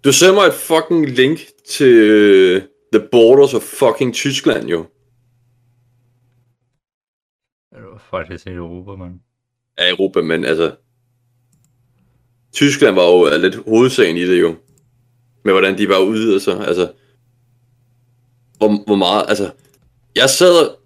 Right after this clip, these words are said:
Speaker 1: og fucking kiggede på det fucking lort egentlig, ikke? Altså, vi kan bare tænke, what the fuck egentlig? Alle de stater og alle de der fucking lande, der blev lavet over tiden og sådan noget, og så bare blev smidt sammen.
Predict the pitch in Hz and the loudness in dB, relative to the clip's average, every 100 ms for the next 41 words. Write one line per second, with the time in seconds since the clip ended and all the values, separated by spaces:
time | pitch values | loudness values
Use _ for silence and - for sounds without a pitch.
0 | - 107 107 - 160 156 151 - 175 175 | -4 -4 -4 -4 -4 -2 -6 -4 -4 0
1 | 156 135 131 - 151 147 147 139 127 104 | 2 2 -2 -4 -4 -2 0 2 2 0
2 | 65 78 104 113 117 - 120 117 104 101 | -2 -2 -2 -4 -10 -6 -6 -2 -2 0
3 | 98 76 87 107 110 - 90 - - 107 | -4 -2 0 2 2 0 -2 -2 0 0
4 | 110 101 92 107 107 - - 139 110 101 | 0 -2 0 -2 -4 -10 -2 2 4 2
5 | 87 110 123 127 110 - 120 107 117 107 | 2 0 0 2 0 2 -2 -2 0 0
6 | 104 123 135 117 107 92 87 85 101 98 | 0 -2 -2 -2 0 0 -2 0 2 4
7 | 113 92 101 - 147 131 120 110 113 95 | 4 2 0 -2 -8 -8 -6 -6 -6 -4
8 | 98 104 98 95 95 - _ _ _ - | -6 -2 -2 -2 -4 -8 _ _ _ -2
9 | 104 92 - _ _ - - 120 - 135 | 2 2 -2 _ _ -12 -4 -4 0 -2
10 | 107 120 113 | -2 -10 -14